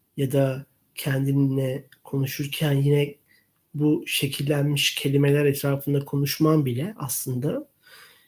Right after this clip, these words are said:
e, ele geçirilmiş bir yüzleşme. Yani sürekli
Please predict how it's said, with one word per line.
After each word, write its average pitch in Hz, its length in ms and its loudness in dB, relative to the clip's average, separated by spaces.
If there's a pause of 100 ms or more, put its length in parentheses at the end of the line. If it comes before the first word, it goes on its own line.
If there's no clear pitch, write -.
(440)
e, 143 80 -2 (600)
ele 143 200 2
geçirilmiş 147 840 2
bir - 480 2 (1400)
yüzleşme. 143 840 2 (1200)
Yani 117 340 -4 (720)
sürekli 208 920 2